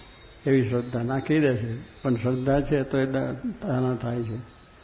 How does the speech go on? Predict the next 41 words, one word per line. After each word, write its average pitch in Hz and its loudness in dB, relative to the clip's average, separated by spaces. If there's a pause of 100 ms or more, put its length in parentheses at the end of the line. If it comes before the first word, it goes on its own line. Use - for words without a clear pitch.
(480)
એટલે 147 0
કહેવાનું 143 4
શું 170 2
છે 170 0
કે 147 0
શ્રદ્ધાનો 135 0
વિષય 135 4
છે 131 0
તો 139 -2
બધો 131 4
લાભ 135 0
થાય 131 -2
છે. 123 0
એમાં 131 -2
આપણે 151 0
પણ 156 0
મંદિરે 147 4
જઈશું, 135 4
શાસ્ત્રોનો 131 -2
અભ્યાસ 127 2
કરશું, 127 2
સંત 131 0
સમાગમ 131 -2
કરશું 131 -2 (420)
તો - -6
આપણને 147 4
જરૂર 143 4
લાભ 139 4
થવાનો 131 2
છે. 127 2
એવી 139 2
શ્રદ્ધા 131 0
હોય 139 2 (320)
તો - -6
આટલી 135 2
અંદર 135 4
આ 131 0
બધું 131 2 (220)
જ્ઞાન 127 0
પ્રવર્તે 123 -2
છે. 113 -2